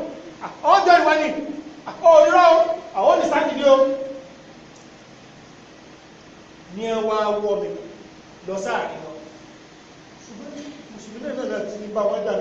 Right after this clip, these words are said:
Mùsùlùmí náà náà náà, Ànábì ní, "Fa'ti minhum man anta minhum." Àwọn tó bá jẹ́ pọ̀ ọmọ èèyàn bẹ lórí òdodo, tí wọ́n sì dé èèyàn rẹ tí wọ́n wá wọ̀ wà pẹ̀lú wọn jọ náà lọ. Ah, àbúrò yìí Ọlọ́run ṣe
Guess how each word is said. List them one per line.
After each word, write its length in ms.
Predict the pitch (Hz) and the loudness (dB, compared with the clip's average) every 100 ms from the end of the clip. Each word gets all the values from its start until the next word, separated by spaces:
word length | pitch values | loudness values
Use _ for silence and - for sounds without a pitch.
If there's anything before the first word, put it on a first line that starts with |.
| 190 | -6
Mùsùlùmí 300 | - 208 262 | -10 -14 -10
náà 100 | 277 | -6
náà 160 | 220 202 | -6 -6
náà, 120 | 202 208 - - - | -6 -10 -14 -20 -20
Ànábì 400 | - 170 180 175 190 | -18 -16 -16 -14 -14
ní, 220 | 170 170 175 170 - - - - - - - - - - | -12 -12 -12 -14 -16 -20 -20 -20 -20 -20 -20 -20 -20 -2
"Fa'ti 420 | 359 392 - 294 | 0 0 -2 -8
minhum 420 | 269 311 285 262 214 - - | -6 -2 -2 -2 -4 -6 -10
man 200 | 208 277 190 | -8 -8 -8
anta 380 | 202 208 - 175 | -8 -10 -10 -12
minhum." 380 | 190 190 170 170 - - - - - - | -10 -12 -12 -14 -16 -18 -20 -20 -20 -12
Àwọn 260 | 226 233 233 | -8 -8 -8
tó 100 | 269 | -8
bá 180 | 269 262 | -6 -6
jẹ́ 180 | - 269 | -4 -4
pọ̀ 160 | 262 | -2
ọmọ 240 | 247 - - | -2 -2 -4
èèyàn 280 | - 196 - | -8 -10 -4
bẹ 80 | 233 | -2
lórí 160 | 254 - | 0 -2
òdodo, 340 | 196 196 202 - - - - | -2 -4 -4 -6 -8 -12 -14
tí 160 | 294 | -10
wọ́n 160 | 320 381 | -8 -6
sì 140 | - | -8
dé 180 | - 233 | -10 -10
èèyàn 260 | - - 185 | -8 -8 -6
rẹ 60 | 196 | -6
tí 120 | 226 | -6
wọ́n 140 | 226 | -6
wá 100 | 220 | -2
wọ̀ 260 | 214 220 185 - - - - | 0 0 -2 -6 -10 -16 -14
wà 120 | 175 | -10
pẹ̀lú 280 | 170 175 185 | -8 -8 -10
wọn 140 | 202 208 | -8 -6
jọ 120 | 214 | -6
náà 140 | 214 - | -6 -6
lọ. 140 | - - - - - | -8 -10 -10 -14 -18
Ah, 160 | - - - - | -18 -20 -20 -20
àbúrò 300 | - 190 214 | -20 -16 -14
yìí 240 | 214 175 170 | -14 -16 -18
Ọlọ́run 260 | 180 185 196 | -16 -14 -14
ṣe 160 | - | -14